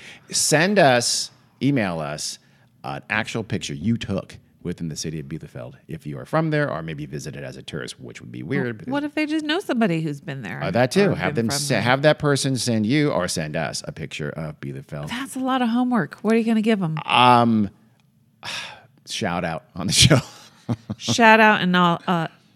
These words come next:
Speaker 2: I'll send you something.
Speaker 1: Okay. <laughs> Gary's, like, looking around right now.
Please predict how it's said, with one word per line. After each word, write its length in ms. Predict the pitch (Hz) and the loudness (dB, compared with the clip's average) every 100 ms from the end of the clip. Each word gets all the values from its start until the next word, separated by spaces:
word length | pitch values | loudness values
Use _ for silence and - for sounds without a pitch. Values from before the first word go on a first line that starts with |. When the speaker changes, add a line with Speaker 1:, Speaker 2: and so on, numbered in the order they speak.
| - | -6
Speaker 2:
I'll 100 | 170 | -4
send 260 | - 165 147 | -2 -4 -4
you 40 | |
something. 400 | 147 143 151 165 - - | -8 -10 -10 -12 -10 -10
Speaker 1:
Okay. 260 | - 104 - - - - | -4 -4 -6 -12 -18 -14
<laughs> 420 | - - 113 - | -14 -8 -8 -2
Gary's, 180 | 113 90 | -2 -2
like, 220 | 78 80 | -4 -4
looking 220 | 87 80 | -4 -4
around 240 | 80 82 82 | -4 -4 -4
right 140 | 78 | -2
now. 220 | 78 78 | -2 -4